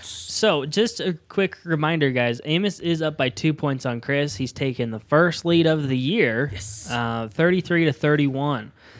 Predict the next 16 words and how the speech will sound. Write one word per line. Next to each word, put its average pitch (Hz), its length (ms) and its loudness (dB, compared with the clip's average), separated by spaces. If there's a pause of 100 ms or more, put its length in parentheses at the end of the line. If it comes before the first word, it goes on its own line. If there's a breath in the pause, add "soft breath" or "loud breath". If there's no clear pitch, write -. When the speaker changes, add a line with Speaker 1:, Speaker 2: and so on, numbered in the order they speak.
(340 soft breath)
Speaker 1:
Chris, - 680 0
uh, 131 140 2
you 131 160 4
haven't 175 160 4
had 180 180 2
good 175 140 0
performances 170 540 -2
the 117 60 -6
last 110 200 -6
few 117 140 -8
weeks. 107 260 -10
How 135 140 -4
do 143 80 0
you 143 80 0
feel 156 180 2
about 107 420 -4